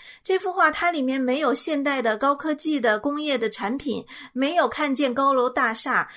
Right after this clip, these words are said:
可以说我们说他们的生活也非常的简朴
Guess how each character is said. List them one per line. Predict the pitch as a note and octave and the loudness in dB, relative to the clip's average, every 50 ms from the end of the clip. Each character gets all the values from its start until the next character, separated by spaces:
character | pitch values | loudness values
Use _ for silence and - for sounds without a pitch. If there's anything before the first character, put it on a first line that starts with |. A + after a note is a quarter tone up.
| - - - | -18 -20 -12
可 | - - F#4+ | -4 0 0
以 | F#4+ F4 | 0 2
说 | - - F#4 F#4 | 2 4 4 6
我 | D#4+ B3+ | 6 4
们 | A#3 B3+ D4 | 4 2 -2
说 | D4 E4+ E4 E4+ | 0 2 2 2
他 | E4+ - - E4 | 0 -2 -4 -2
们 | E4+ E4+ E4+ E4 | -2 -2 0 2
的 | D4+ C#4 B3 A#3 A3+ A3+ | 2 4 4 2 2 0
生 | - - E4 E4+ F4 E4+ | 0 0 0 0 0 0
活 | - B3+ A#3+ A#3+ C4+ | 0 2 4 4 2
也 | B3+ A#3 A3 | 2 -2 -4
非 | - D4+ D#4 | -4 -4 -4
常 | D4 D#4 D4 | -2 -2 -2
的 | D4+ D4+ | 0 0
简 | - - - C4 G#3+ G#3 B3+ D4+ | 0 0 0 0 0 0 -2 -2
朴 | D4 - - A3 - - | -4 -2 -2 -2 -2 -2